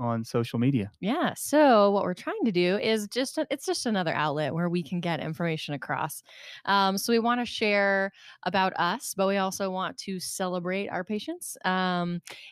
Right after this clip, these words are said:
Speaker 2: and just kinda make that, um, visible, I guess you would say, and social media is the best way to do that. So we've got a lot of resources, but we were seeing in the support group page in particular, um, was, "Hey,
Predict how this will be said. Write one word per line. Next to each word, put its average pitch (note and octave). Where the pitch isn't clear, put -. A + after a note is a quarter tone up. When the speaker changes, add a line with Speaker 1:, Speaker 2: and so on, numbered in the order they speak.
Speaker 2:
and G#3+
just G#3+
kinda A#3
make G3+
that, G3
um, F3
visible, F3
I F3
guess E3
you E3
would E3
say, D3
and D#3+
social F#3
media E3+
is E3
the E3+
best D#3+
way E3
to D3+
do D3
that. B2+
So E3
we've A3
got C4
a B3
lot A3+
of F3+
resources, A#3
but F#3+
we F3+
were E3+
seeing F3+
in E3+
the D#3
support C#4
group F#3
page F#3
in F3+
particular, F#3
um, F3
was, F3
"Hey, -